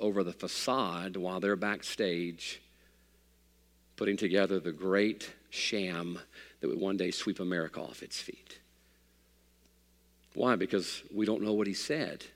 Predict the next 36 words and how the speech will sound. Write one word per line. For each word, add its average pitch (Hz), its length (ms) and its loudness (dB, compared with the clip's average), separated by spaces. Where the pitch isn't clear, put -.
We 110 120 4
don't 107 140 4
know 104 80 4
what 104 100 8
he 101 60 6
preserved 107 400 2
for 104 220 2
us - 160 -2
in 104 100 -4
his 101 140 -2
book. 113 360 4
Rather 117 680 6
than 104 240 2
live 120 380 8
in 113 100 4
obedience 107 640 4
to 120 140 0
what 101 220 4
God 98 300 0
said, 156 400 2
you 110 60 0
know 147 60 4
what 135 80 2
we 139 100 2
do? 139 360 2
We 113 120 4
live 123 220 8
more 131 180 4
by 110 200 4
the 107 100 4
opinions 113 600 0
of 87 100 0
others. 80 520 -4
Now, 85 80 -4
folks, 170 220 4
look, 165 240 8